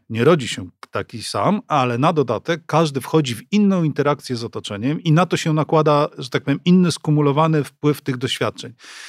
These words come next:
I na przykład występuje efekt, e, który się nazywa w genetyce zachowania takim, e, korelacją między genotypem i środowiskiem. Co to znaczy?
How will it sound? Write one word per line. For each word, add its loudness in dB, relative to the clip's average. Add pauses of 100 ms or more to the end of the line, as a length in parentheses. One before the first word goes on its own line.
(220)
I 0
na 6
przykład 0
występuje 0
efekt, -4
e, 0
który -2
się -2
nazywa 2
w 0
genetyce -2
zachowania 0
takim, -2
e, -4 (140)
korelacją 2
między 2
genotypem 0
i -2
środowiskiem. -10
Co 0
to 2
znaczy? -6